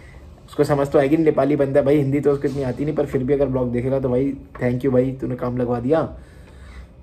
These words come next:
तो मैं बाकी अब आपको site का चक्कर दिलाऊंगा बढ़िया तरीके से कि क्या system है, कैसे कैसे मैं पेट्रो-, पेट्रोल करता हूँ, क्या करता हूँ।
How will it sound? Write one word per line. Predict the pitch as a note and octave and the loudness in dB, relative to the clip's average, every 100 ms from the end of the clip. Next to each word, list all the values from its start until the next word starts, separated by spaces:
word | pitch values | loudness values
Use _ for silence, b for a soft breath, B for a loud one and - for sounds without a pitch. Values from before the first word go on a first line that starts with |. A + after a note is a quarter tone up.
| - | -2
तो | C#3 | 0
मैं | C3 | 4
बाकी | C3 C3 | 2 4
अब | D3 | 4
आपको | C#3+ C3+ D#3 | 2 0 0
site | - - | 0 0
का | C#3+ | -2
चक्कर | C#3 D3 C#3 | -2 -2 0
दिलाऊंगा | B2 C3+ | 0 2
बढ़िया | C#3+ B2 C3+ | 2 2 2
तरीके | C3+ B2+ C3+ | 2 0 0
से | C#3+ | -2
कि | |
क्या | B2+ C3+ | 0 -2
system | B2+ A#2+ C3 C3+ | -2 -4 -4 -4
है, | |
कैसे | C#3 B2+ C3 | -2 -2 -2
कैसे | C3 C#3 | -2 -2
मैं | C3 A#2 | -4 -4
पेट्रो-, | A#2+ A#2 - | -4 -6 -6
पेट्रोल | A#2+ B2 C3 | -2 -2 -2
करता | B2 B2 | -4 -4
हूँ, | C#3 | -2
क्या | B2 | -2
करता | A#2 A2+ C#3 | -2 -4 -4
हूँ। | E3 | -6